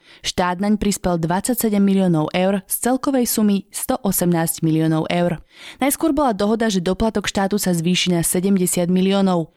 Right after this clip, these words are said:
Potom zrazu suma stúpla a štát mal zaplatiť až deväťdesiat miliónov eur. Je pravda, že štadión nesie prívlastok Národný futbalový, ale v skutočnosti najväčší prospech z neho má aj bude mať profesionálny futbalový klub Š K Slovan Bratislava Futbal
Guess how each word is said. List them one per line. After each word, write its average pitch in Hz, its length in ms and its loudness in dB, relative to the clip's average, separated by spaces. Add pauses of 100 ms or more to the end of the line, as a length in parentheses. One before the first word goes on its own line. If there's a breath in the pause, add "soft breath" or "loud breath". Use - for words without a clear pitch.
(120)
Potom 180 320 0
zrazu 208 320 0
suma 208 320 0
stúpla 220 640 -2
a 180 80 2
štát 233 400 -2
mal 214 160 2
zaplatiť 185 560 -2
až 165 240 -2
deväťdesiat 190 560 0
miliónov 156 480 0
eur. 170 320 0 (320 loud breath)
Je 180 80 0
pravda, 190 320 0
že 190 160 0
štadión 190 480 2
nesie 190 240 0
prívlastok 185 640 -2
Národný 185 560 0
futbalový, 185 640 -2 (160 loud breath)
ale 226 160 0
v - 80 -6
skutočnosti 269 560 0
najväčší 214 560 0
prospech 170 400 -4
z 165 80 0
neho 196 240 0
má 180 480 0
aj 156 160 -2
bude 185 320 -2
mať 208 240 -4
profesionálny 220 720 0
futbalový 175 560 -2
klub 185 240 -2 (160)
Š 175 160 0
K - 160 -4
Slovan 170 400 -2
Bratislava 208 560 0
Futbal 170 560 -4